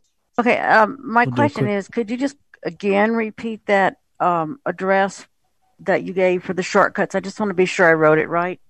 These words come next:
Speaker 2: It's Sharon's, S H A R O N S dash shortcuts,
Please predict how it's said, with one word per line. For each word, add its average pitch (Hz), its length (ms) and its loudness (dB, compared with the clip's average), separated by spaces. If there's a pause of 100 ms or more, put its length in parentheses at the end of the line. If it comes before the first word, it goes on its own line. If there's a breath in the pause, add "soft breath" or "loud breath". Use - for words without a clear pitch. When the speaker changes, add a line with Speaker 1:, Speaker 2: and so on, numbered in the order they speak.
(260)
Speaker 2:
It's - 320 4
Sharon's, 156 680 4
S 151 280 4
H 139 320 2
A 135 220 2
R 120 500 4
O 135 220 4
N 131 260 0
S 120 540 -2 (420)
dash 127 560 2
shortcuts, - 960 0